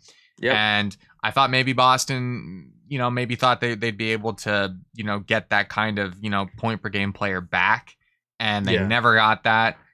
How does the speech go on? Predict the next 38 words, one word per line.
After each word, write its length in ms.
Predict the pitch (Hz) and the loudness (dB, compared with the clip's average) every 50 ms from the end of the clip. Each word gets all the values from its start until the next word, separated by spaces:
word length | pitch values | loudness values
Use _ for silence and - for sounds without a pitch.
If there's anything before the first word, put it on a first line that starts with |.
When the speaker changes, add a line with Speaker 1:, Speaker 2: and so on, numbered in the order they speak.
| _ _ _ - | _ _ _ -6
Speaker 2:
And 640 | 110 104 101 101 98 98 95 95 95 92 95 90 - _ _ _ _ _ | -4 0 0 2 2 2 2 0 -2 -2 -4 -6 -10 _ _ _ _ _
the 60 | - 113 | -14 -8
contract 600 | - - 123 127 139 135 - 147 135 135 131 - | -2 2 2 2 2 2 2 2 2 2 2 2
sucks 460 | - - 131 123 123 - - - - | 0 2 2 2 2 2 2 0 2
for 140 | - 123 117 | 2 2 0
a 60 | 110 | 0
team 340 | - - 123 120 120 117 113 | 0 -2 -4 -2 -2 -2 -2
that's, 220 | 107 107 - - | -2 -2 -2 -2
you 60 | 110 | -2
know, 60 | 107 | -2
s-, 160 | 107 101 - 123 - 160 151 - - | -2 -4 -4 -6 -8 -14 -20 -16 -14
really 400 | 98 92 98 117 131 135 135 127 | -12 -6 -2 -2 0 0 0 -2
competitive. 720 | - 117 104 - - 107 110 117 113 120 123 123 - _ _ _ _ _ _ _ _ _ _ _ _ _ _ _ _ _ - | -4 -6 -8 -4 -4 -4 -4 -2 -2 -4 -4 -6 -8 _ _ _ _ _ _ _ _ _ _ _ _ _ _ _ _ _ -10
So 320 | - - 120 107 101 101 - - _ _ - | -6 -2 -2 -2 -2 -2 -6 -12 _ _ -6
this 260 | 110 120 151 165 - | 0 2 2 2 2
is 120 | 196 143 | 2 0
an 60 | 123 120 | 2 2
amazing 560 | 107 107 110 117 120 131 131 120 107 104 104 | 2 2 2 2 2 2 2 2 0 -2 -2
trade 280 | - - 107 104 95 | 0 0 -2 -2 -2
for 80 | - 98 | -4 -2
Boston 360 | 98 98 92 95 - - 95 | 0 2 2 2 0 -2 -10
'cause, 120 | 90 92 113 | -6 -4 -2
like 140 | 117 107 | -2 -2
you 60 | 110 98 | -4 -6
said, 160 | 98 98 82 | -6 -6 -6
they 100 | 92 92 | -4 -2
get 180 | - 123 131 | 0 0 2
Ian 220 | 143 139 139 127 113 | 2 2 2 2 2
Mitchell, 460 | 110 107 - - - 107 110 120 - - - - _ | 0 0 0 0 0 0 0 -2 -4 -8 -10 -8 _
who 180 | - 107 104 101 | -6 -6 -4 -4
is 140 | 101 92 92 | -6 -6 -8
a 40 | 90 | -6
very 280 | 85 101 107 110 117 107 | -2 0 2 2 2 0
good 160 | 110 110 107 | -2 -2 -2
young 220 | 107 104 104 98 | 0 -2 -2 -2
defenseman, 560 | 98 92 - 98 98 95 - - 95 95 98 - _ _ _ _ _ _ - | -4 -4 -4 -4 -4 -4 -6 -8 -8 -8 -8 -8 _ _ _ _ _ _ -6
and 160 | 113 110 110 | -4 0 2
then 100 | 113 113 | 2 2